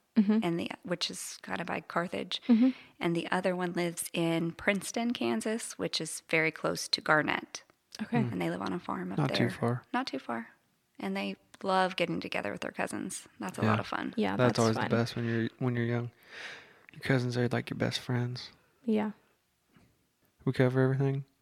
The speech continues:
Speaker 1: Mm-hmm. Uh, all my questions are answered.
Speaker 3: Yeah. All right. Well, thanks for coming on.
Speaker 1: Yeah.
Speaker 2: Thanks for having me.
Speaker 3: Yep.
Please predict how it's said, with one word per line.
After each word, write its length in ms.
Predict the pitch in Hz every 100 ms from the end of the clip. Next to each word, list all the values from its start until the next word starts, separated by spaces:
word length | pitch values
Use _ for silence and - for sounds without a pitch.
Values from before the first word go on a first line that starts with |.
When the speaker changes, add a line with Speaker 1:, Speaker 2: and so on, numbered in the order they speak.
| -
Speaker 1:
Mm-hmm. 200 | 214 233 226 _ - _ - - - 240
Uh, 140 | 226 226
all 80 |
my 140 | 208 208
questions 400 | 208 196 208 208
are 80 | 208
answered. 340 | 208 220 214 - 120
Speaker 3:
Yeah. 180 | 117 117 - - -
All 60 |
right. 280 | 151 196 190
Well, 260 | 131 147 175 - -
thanks 200 | 147 165
for 80 | 160
coming 240 | 165 160
on. 300 | 165 202 190 -
Speaker 1:
Yeah. 160 | 233
Speaker 2:
Thanks 160 | 277 247
for 100 | 247
having 340 | 269 277 294
me. 220 | 277 277 -
Speaker 3:
Yep. 220 | 123 151